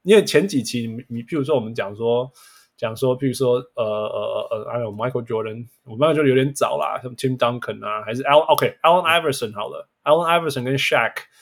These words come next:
他们的早期的生涯，其实我们对他们了解都是非常，非常片段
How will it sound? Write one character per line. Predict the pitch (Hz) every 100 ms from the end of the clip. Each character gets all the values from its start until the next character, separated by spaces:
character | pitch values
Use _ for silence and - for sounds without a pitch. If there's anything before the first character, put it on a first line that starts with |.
| _ _ -
他 | 240
们 | 214
的 | 202
早 | - 120 123 131
期 | - - 113 117 135
的 | 147 127
生 | 113 147 151
涯， | 143 104
其 | - 117
实 | 135
我 | 113
们 | 110
对 | 135
他 | 139
们 | 139
了 | 113 123
解 | 117
都 | 101 113
是 | 120 120
非 | - - 165 165
常， | 139 117
非 | 131
常 | 123 110
片 | 120 107
段 | 104 104